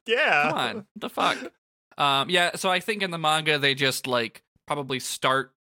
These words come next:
Speaker 2: she ends up in a cell, basically. They catch her.
Speaker 1: Yeah.
Speaker 2: I'm assuming the manga just starts there, 'cause, like, Andrew was like, "They refer to her running away, but they don't,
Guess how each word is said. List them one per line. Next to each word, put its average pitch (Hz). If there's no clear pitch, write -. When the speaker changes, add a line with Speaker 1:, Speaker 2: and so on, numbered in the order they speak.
Speaker 2:
she 196
ends 175
up 156
in 139
a 127
cell, 107
basically. 113
They 113
catch 117
her. 110
Speaker 1:
Yeah. 104
Speaker 2:
I'm 160
assuming 170
the 151
manga 131
just -
starts -
there, 107
'cause, 127
like, 117
Andrew 147
was 143
like, 143
"They 262
refer 196
to 147
her 127
running 127
away, 127
but 120
they 127
don't, 151